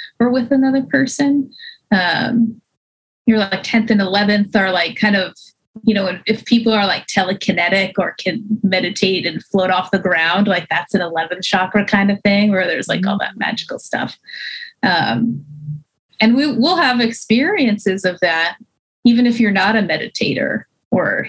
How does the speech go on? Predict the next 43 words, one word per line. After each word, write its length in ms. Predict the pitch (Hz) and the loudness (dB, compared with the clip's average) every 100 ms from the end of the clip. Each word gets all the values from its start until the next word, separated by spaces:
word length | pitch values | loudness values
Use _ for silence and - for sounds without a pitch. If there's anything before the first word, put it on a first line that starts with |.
| - | -4
like, 160 | 185 | 0
not 220 | 214 185 190 | 0 2 0
even 240 | 190 175 | 0 -2
aware 360 | 165 160 - - | -2 -2 -2 -2
of 160 | 214 - | -6 -4
that 260 | - - - | -6 -4 -10
stuff. 480 | - - - - _ _ - - - _ - | -6 -6 -6 -16 _ _ -20 -20 -20 _ -2
Um, 540 | 175 - - - 233 _ _ _ _ | 0 -2 -2 -4 -4 _ _ _ _
where, 260 | - 165 71 | -2 0 0
like, 500 | - - - - - - - _ | -2 -4 -6 -14 -16 -20 -20 _
being 220 | 208 196 | 0 2
in 80 | 185 | 0
your 80 | 175 | -2
eighth 240 | 180 202 | 0 -2
chakra 440 | - 165 - - 170 | 0 -4 -2 -4 -2
might 220 | 165 165 | -2 -4
just 220 | 180 - | -6 -4
feel 180 | - 175 | -4 -2
like 320 | 180 175 - - - _ _ _ _ _ | -2 -4 -6 -18 -20 _ _ _ _ _
when 120 | 208 196 | 0 2
you 80 | 190 | 2
have 200 | 196 180 | 0 0
that 220 | 170 160 | -2 0
feeling 400 | 196 190 185 185 | 0 2 0 0
walking 340 | 185 196 196 | -2 0 0
down 220 | 190 185 | 0 -2
the 60 | 180 | -4
street 440 | - - 208 - _ | -4 0 0 -2 _
randomly 460 | 196 196 190 196 190 | 0 0 0 0 0
one 180 | 190 185 | -2 0
day, 220 | 190 196 | 0 2
like, 240 | 196 185 190 | 0 0 0
everything 420 | 240 320 269 240 | 0 2 4 4
is 180 | 214 - | 2 2
good 300 | 220 247 196 | 2 2 -2
right 180 | 123 233 | -4 -4
now. 300 | 131 - 208 _ | -4 -6 -10 _
Everything 340 | 202 226 233 214 | 0 2 2 2
is 140 | 196 | 0
okay. 480 | 190 196 - 185 175 | -2 -2 0 0 -2
That, 240 | 165 - | -6 -4
like, 220 | 117 - _ _ | -6 -6 _ _
peaceful, 840 | - 208 196 - 196 170 165 - | -2 -2 -2 -2 -2 -2 -4 -10